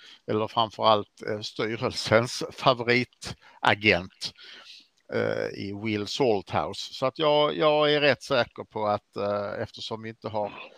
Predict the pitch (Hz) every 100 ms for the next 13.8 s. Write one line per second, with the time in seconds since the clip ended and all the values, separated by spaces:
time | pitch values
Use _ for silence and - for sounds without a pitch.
0 | - - - 101 - 101 101 107 90 85
1 | 90 - 104 - 110 110 - 117 87 92
2 | 104 95 90 92 92 92 92 76 90 85
3 | 82 - - - - - - 107 107 87
4 | 110 131 170 165 165 143 147 - 127 -
5 | 113 113 113 110 107 110 107 101 98 95
6 | 92 120 101 87 92 - 98 92 92 78
7 | 98 101 90 87 92 101 95 92 107 104
8 | 95 - 95 104 98 104 - 101 - 95
9 | - 104 110 - 98 98 - 98 - 98
10 | 95 113 123 113 104 110 101 - - -
11 | - _ - - 123 127 113 98 120 104
12 | - 110 98 95 107 - 101 92 - -
13 | 82 95 - - - - - 98